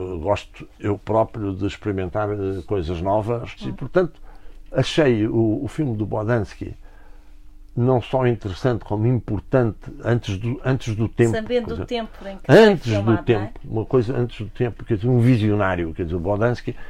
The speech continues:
Speaker 1: é um visionário do meu,
Speaker 2: Completamente.
Speaker 1: do meu ponto de vista, como é, eh, eh, também adorei o Lawrence Wiener, quando ele, como eu digo, a, a partir da, das exposições que fui vendo aqui e vendo nascer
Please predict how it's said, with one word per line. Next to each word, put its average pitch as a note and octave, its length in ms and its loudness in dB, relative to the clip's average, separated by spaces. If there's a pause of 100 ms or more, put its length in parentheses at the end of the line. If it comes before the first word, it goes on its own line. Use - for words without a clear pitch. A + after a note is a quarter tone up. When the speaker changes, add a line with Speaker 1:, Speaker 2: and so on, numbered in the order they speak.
(140)
Speaker 1:
é A#2 80 0
um B2 120 4
visionário A#2+ 600 2
do F2 120 -2
meu, F2 180 -2
Speaker 2:
Completamente. - 380 -10
Speaker 1:
do B2 40 4
meu D3 120 10
ponto B2+ 240 6
de E2 80 -8
vista, D3+ 280 -2
como G#2 380 0
é, C3 80 2
eh, A#2 60 -4 (480)
eh, G#2+ 680 -2 (100)
também G2 320 0
adorei G2 400 6
o G2+ 120 6
Lawrence G2+ 400 2
Wiener, A2+ 380 0
quando F#2+ 280 -4
ele, F2+ 180 -2 (200)
como A2+ 180 -2
eu G#2+ 80 2
digo, A#2 420 4 (400)
a, B2+ 100 2
a - 20 -4
partir C3+ 680 -4
da, A2 320 -2
das G#2 300 -6
exposições G2+ 560 -4
que - 120 -18
fui G2+ 220 0
vendo C3 320 0
aqui G#2 500 -6 (240)
e G#2 140 0
vendo G#2+ 420 2
nascer A#2+ 640 -2